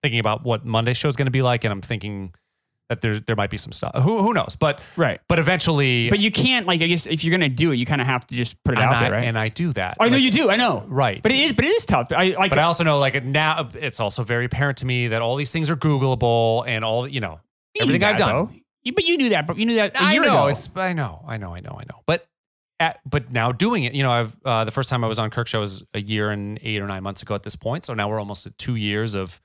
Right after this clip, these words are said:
Speaker 1: of having a lot more exposure
Speaker 2: Yeah.
Speaker 1: than I've ever
Speaker 2: Two,
Speaker 1: had
Speaker 2: is
Speaker 1: in my
Speaker 2: that it?
Speaker 1: life. Uh,
Speaker 2: Right, no,
Speaker 1: I know.
Speaker 2: it's
Speaker 1: It's,
Speaker 2: been,
Speaker 1: it's
Speaker 2: it's been a year
Speaker 1: crazy.
Speaker 2: and a half.
Speaker 1: So
Speaker 2: Unbe-,
Speaker 1: crazy.
Speaker 2: unfucking
Speaker 1: Well, we've
Speaker 2: believable.
Speaker 1: only done the show for a year and a half.
Speaker 2: Uh,
Speaker 1: It's been,
Speaker 2: I know.
Speaker 1: it's been at the same time.
Speaker 2: I know. Unbelievable.
Speaker 1: It's crazy. It's very crazy.
Speaker 2: Feel-,
Speaker 1: This
Speaker 2: it
Speaker 1: whole
Speaker 2: feel-,
Speaker 1: thing
Speaker 2: it
Speaker 1: is
Speaker 2: feels
Speaker 1: fucking
Speaker 2: like,
Speaker 1: crazy.
Speaker 2: it feels like three years.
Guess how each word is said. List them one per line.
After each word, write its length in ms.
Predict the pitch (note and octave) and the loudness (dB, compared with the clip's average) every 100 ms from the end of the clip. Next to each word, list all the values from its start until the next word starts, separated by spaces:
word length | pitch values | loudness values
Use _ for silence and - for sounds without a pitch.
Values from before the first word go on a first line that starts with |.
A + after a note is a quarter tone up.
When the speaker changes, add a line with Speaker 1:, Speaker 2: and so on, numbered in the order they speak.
| _ _ _ _ _ - | _ _ _ _ _ -2
Speaker 1:
of 120 | C3 | 0
having 540 | A2 C#3+ D3 C#3 C3+ | 0 0 2 2 0
a 140 | C#3+ B2+ | 0 0
lot 240 | C3 C3+ | 2 0
more 160 | B2 B2 | 0 0
exposure 300 | - C#3 A2 | 2 2 2
Speaker 2:
Yeah. 40 | |
Speaker 1:
than 120 | A2 A#2 | 2 -2
I've 140 | A#2 | -2
ever 240 | C#3+ B2+ B2+ | -2 2 2
Speaker 2:
Two, 80 | G#3+ | 4
Speaker 1:
had 140 | A#2 | 4
Speaker 2:
is 60 | D#3 | 4
Speaker 1:
in 60 | |
my 60 | F3+ | 2
Speaker 2:
that 40 | |
it? 20 | A3+ | 0
Speaker 1:
life. 200 | - - _ | -4 -14 _
Uh, 140 | A2 G#2+ | 0 2
Speaker 2:
Right, 140 | D3+ | 2
no, 120 | C#3+ C3 | 2 2
Speaker 1:
I 60 | |
know. 160 | A#2 G#2+ | 2 2
Speaker 2:
it's 60 | A2 | 2
Speaker 1:
It's, 40 | |
Speaker 2:
been, 20 | |
Speaker 1:
it's 80 | - | 0
Speaker 2:
it's 100 | - | 0
been 120 | - | 0
a 20 | B2 | 2
year 80 | F3 | 4
Speaker 1:
crazy. 80 | F#3+ | 2
Speaker 2:
and 20 | |
a 40 | |
half. 320 | D#3 D3 A2+ - | 2 0 -2 -2
Speaker 1:
So 180 | - D3 | 0 2
Speaker 2:
Unbe-, 80 | A#2+ | 0
Speaker 1:
crazy. 160 | B2 D#3+ | 0 2
Speaker 2:
unfucking 220 | F#3 - | 0 -2
Speaker 1:
Well, 100 | A#2 | -6
we've 80 | - C#3 | -2 0
Speaker 2:
believable. 180 | D3 C3+ | 2 0
Speaker 1:
only 120 | A#2 | 0
done 120 | A2+ | -2
the 40 | G2 | -2
show 220 | - C#3 | -2 -2
for 180 | - G2 | -2 -6
a 60 | |
year 140 | F#2 F#2 | -4 -6
and 60 | |
a 40 | F2+ | -6
half. 160 | A2 | -4
Speaker 2:
Uh, 120 | D#3+ F#3 | 0 0
Speaker 1:
It's 80 | |
been, 100 | A#2 | 2
Speaker 2:
I 20 | E3+ | 2
know. 200 | F#3 C3 | 4 2
Speaker 1:
it's 80 | A#2+ | 0
been 100 | C3+ | -2
at 100 | A#2 | -2
the 60 | |
same 160 | A2+ A2 | -4 -2
time. 380 | A2+ D#3+ - - - | -2 -4 -6 -18 -6
Speaker 2:
I 100 | C#3+ | -4
know. 100 | C#3 | -2
Unbelievable. 680 | C3+ C3 B2+ C3+ F#2+ - _ | -2 0 -2 -4 -8 -12 _
Speaker 1:
It's 120 | A2 | -8
crazy. 440 | - D3+ B2+ F#2 - - | -2 -2 -2 -4 -14 -10
It's 140 | G#2+ | -10
very 340 | G#2 C#3 D#3 | 0 2 2
crazy. 640 | D3+ - C3+ C3 G#2+ G2 F#2 | -2 -4 -2 -2 -4 -6 -2
Speaker 2:
Feel-, 200 | G#3 B3 | 0 2
Speaker 1:
This 100 | D#3+ | 2
Speaker 2:
it 60 | |
Speaker 1:
whole 100 | C#3+ | 2
Speaker 2:
feel-, 100 | D#3 | 2
Speaker 1:
thing 120 | G#3+ - | 2 2
Speaker 2:
it 40 | |
Speaker 1:
is 80 | - | 2
Speaker 2:
feels 220 | F#3+ F3 | 2 2
Speaker 1:
fucking 60 | D#3+ | 2
Speaker 2:
like, 100 | B2+ | 0
Speaker 1:
crazy. 240 | A2 - | -2 -2
Speaker 2:
it 40 | F#2 | 0
feels 160 | E3 | 2
like 140 | C#3+ G#2+ | 0 -2
three 120 | A2+ | -6
years. 240 | - - | -6 -10